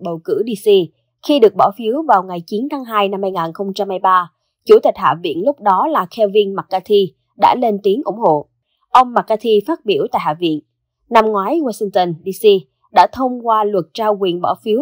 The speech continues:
cho những người nhập cư bất hợp pháp, các nhà ngoại giao hoặc đặc vụ nước ngoài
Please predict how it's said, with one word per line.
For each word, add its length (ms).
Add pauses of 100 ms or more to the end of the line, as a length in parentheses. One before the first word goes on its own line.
cho 100
những 260
người 140
nhập 240
cư 260
bất 140
hợp 200
pháp, 220 (440)
các 160
nhà 120
ngoại 300
giao 280
hoặc 200
đặc 220
vụ 220
nước 220
ngoài 300